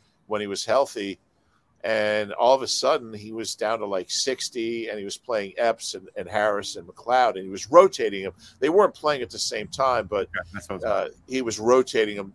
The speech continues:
Speaker 1: uh, and it worked pretty well. I thought Rodney started playing better. Maybe he's coming off an A C L. It was gonna take a while.
Speaker 2: Yep.
Speaker 1: Uh, but, um,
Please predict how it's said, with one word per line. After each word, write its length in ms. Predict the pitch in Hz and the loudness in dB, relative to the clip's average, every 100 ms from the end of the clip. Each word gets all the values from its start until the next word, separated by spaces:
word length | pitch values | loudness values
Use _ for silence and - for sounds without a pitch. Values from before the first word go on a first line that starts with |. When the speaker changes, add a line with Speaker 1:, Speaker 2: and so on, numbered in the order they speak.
| - | -10
Speaker 1:
uh, 260 | - 95 90 123 | -4 -2 -2 -2
and 120 | 113 | -4
it 80 | 110 | -2
worked 280 | 190 190 | -4 -2
pretty 180 | 180 127 | -4 -2
well. 260 | 104 131 107 | 4 6 6
I 80 | 120 | 4
thought 300 | 139 107 - | 2 0 -2
Rodney 300 | 98 110 107 | -2 -2 -2
started 300 | - 113 98 | -8 -4 -4
playing 280 | - 107 95 - | -4 -8 -8 0
better. 340 | 104 104 95 _ _ | 2 2 -2 _ _
Maybe 100 | - | -10
he's 120 | 131 | -8
coming 220 | - 104 90 | -2 0 0
off 160 | 85 | -4
an 80 | - | -8
A 140 | 95 95 | -10 -8
C 220 | - 101 | -6 -4
L. 100 | 95 | -4
It 40 | |
was 120 | 123 | -6
gonna 160 | - 92 | -10 -14
take 320 | - 92 - | -6 -6 -6
a 40 | 90 | -6
while. 340 | 92 92 90 | -2 -2 0
Speaker 2:
Yep. 120 | 180 - _ _ _ _ - | -2 -4 _ _ _ _ -6
Speaker 1:
Uh, 280 | 90 90 87 - | -2 0 -2 0
but, 300 | 101 95 - _ _ - | 0 0 -4 _ _ -12
um, 260 | 92 87 | -8 -8